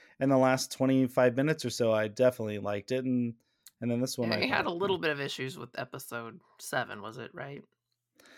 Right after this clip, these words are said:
Speaker 1: Episode seven as well. And,
Speaker 2: Where
Speaker 1: yep,
Speaker 2: we were like,
Speaker 1: absolutely.
Speaker 2: "Eh."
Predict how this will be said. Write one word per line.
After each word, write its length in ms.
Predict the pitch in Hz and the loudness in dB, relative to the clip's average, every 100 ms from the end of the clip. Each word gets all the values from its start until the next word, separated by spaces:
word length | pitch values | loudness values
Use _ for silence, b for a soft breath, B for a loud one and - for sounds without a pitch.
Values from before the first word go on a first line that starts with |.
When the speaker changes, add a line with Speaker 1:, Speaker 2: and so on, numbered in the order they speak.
| b b | b b
Speaker 1:
Episode 360 | 131 127 147 143 | -4 2 4 4
seven 400 | - 143 143 147 | 4 4 6 4
as 140 | 131 123 | 4 4
well. 440 | 127 131 147 170 | 6 8 8 6
And, 180 | 117 117 | 4 2
Speaker 2:
Where 100 | 123 | 0
Speaker 1:
yep, 160 | 139 | 0
Speaker 2:
we 60 | 151 | 0
were 60 | 147 | -2
like, 140 | 127 | -2
Speaker 1:
absolutely. 380 | 127 123 120 107 | -2 -2 0 -2
Speaker 2:
"Eh." 240 | 95 151 | -4 -10